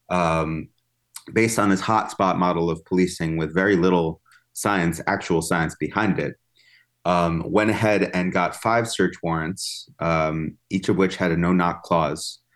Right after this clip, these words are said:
so they could do no-knock raids, um, including one for Breonna Taylor. Um, and, um, and the basis for this was, was basically a hunch. Uh, one of them later admitted, one of the officers later admitted to acting on a gut feeling, quote unquote.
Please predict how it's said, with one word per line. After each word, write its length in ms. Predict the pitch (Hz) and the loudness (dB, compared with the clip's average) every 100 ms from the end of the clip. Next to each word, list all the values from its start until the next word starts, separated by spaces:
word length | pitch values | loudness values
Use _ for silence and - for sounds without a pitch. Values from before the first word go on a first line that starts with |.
| _ | _
so 140 | - 85 | -10 -2
they 120 | 87 | -2
could 180 | 85 85 | 0 0
do 140 | 90 | 0
no-knock 460 | 82 95 92 87 - | 2 4 4 0 0
raids, 560 | 87 80 82 - - - _ _ _ _ | 0 0 -2 -8 -14 -18 _ _ _ _
um, 340 | 87 90 85 85 | 0 2 2 0
including 500 | - 92 - 107 107 | -2 -2 2 2 4
one 220 | 101 98 | 4 4
for 280 | 95 98 90 | 2 0 0
Breonna 320 | 87 85 85 | 0 -2 -4
Taylor. 520 | - 110 90 80 82 - _ | -2 2 2 0 -2 -10 _
Um, 440 | 80 82 82 78 80 _ _ - _ _ _ | -4 -2 -2 -4 -10 _ _ -20 _ _ _
and, 500 | 90 92 90 90 87 | 0 2 2 0 2
um, 320 | 95 92 92 - | 2 4 2 0
and 300 | 95 95 - - | 0 0 -2 -6
the 80 | 101 | 0
basis 420 | 117 139 139 135 | 2 2 2 2
for 160 | - | 0
this 300 | 92 92 92 | 2 2 0
was, 300 | 92 98 92 | 2 2 2
was 260 | - 92 90 | -2 -2 0
basically 320 | 107 101 104 | 0 0 2
a 60 | 101 | 2
hunch. 520 | 135 107 - - - - | 2 -2 -4 -14 -18 -4
Uh, 180 | 87 85 | 0 2
one 160 | 90 | 2
of 100 | 87 | 2
them 160 | 90 90 | 0 2
later 220 | 90 87 | 2 2
admitted, 480 | 82 87 87 87 78 - | 2 2 2 0 -2 -2
one 120 | 92 | 0
of 60 | 87 | 2
the 80 | |
officers 400 | 85 85 - 87 | 0 0 -2 -2
later 180 | 82 80 | 0 0
admitted 380 | 80 82 82 82 | 0 0 -2 -2
to 160 | - 87 | -4 -2
acting 320 | 82 92 82 | -2 -2 -2
on 140 | 82 | 0
a 40 | 82 | -2
gut 280 | - - - | -2 -4 0
feeling, 360 | 104 82 73 - | 0 0 -2 -10
quote 160 | - 82 | -8 -6
unquote. 380 | 73 80 73 | -6 -6 -8